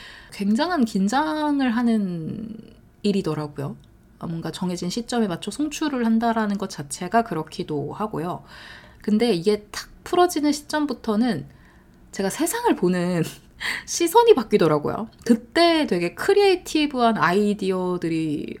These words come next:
아주 많았어서 그때 결심한 게, '아, 나중에도 이렇게 쉬면서 꼭 이렇게 시간을 가져야겠구나.'라고 결심을 했었고,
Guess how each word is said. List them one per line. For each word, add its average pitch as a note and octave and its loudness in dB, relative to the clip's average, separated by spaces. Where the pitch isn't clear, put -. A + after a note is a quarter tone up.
아주 D#3 -2
많았어서 D#3 -2
그때 A3+ 2
결심한 D#3+ -2
게, D#3 -8
'아, D3+ -6
나중에도 D#3+ 0
이렇게 D3 -6
쉬면서 A3 -2
꼭 A#3 -4
이렇게 C#3+ -10
시간을 F4+ -2
가져야겠구나.'라고 D3+ -4
결심을 G3 -2
했었고, A#3 0